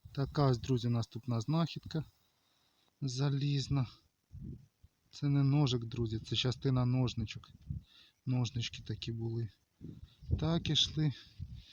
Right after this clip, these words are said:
Сюди, тут десь завітушечка така була. І на цю сторону така сама. Йшла і тут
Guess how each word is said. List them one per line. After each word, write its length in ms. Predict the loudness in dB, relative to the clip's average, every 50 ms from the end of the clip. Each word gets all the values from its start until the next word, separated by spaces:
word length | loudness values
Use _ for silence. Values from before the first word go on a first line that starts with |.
| -20 -18 -14
Сюди, 720 | -10 -8 -4 -4 -4 -6 -4 0 4 6 6 6 4 2 -2 _
тут 260 | -6 -4 -4 -2 -2 0
десь 200 | 2 2 2 2
завітушечка 1040 | 2 0 0 2 2 0 -2 -2 -2 0 0 0 0 0 -2 -4 -4 -4 -4 -6
така 380 | -6 -6 -8 -6 -4 -4 -2 -2
була. 360 | -2 -4 -4 -4 -4 -6 -8 -10 -16 -20 -20 -20 -20 -14 -8 -4
І 60 | 0
на 180 | 2 4 2
цю 180 | 2 2 -2 -6
сторону 520 | -6 -6 -4 -4 -4 -2 -2 -2 -2 -4
така 320 | -4 -6 -8 -8 -6 -6 -6
сама. 460 | -6 -6 -6 -6 -4 -4 -4 -4 -6 -8 -10 -20 -20 -20 _ _ -18 -10
Йшла 440 | -4 -2 -2 -2 -2 -2 0 0 0
і 60 | 0
тут 220 | -2 -4 -6 -8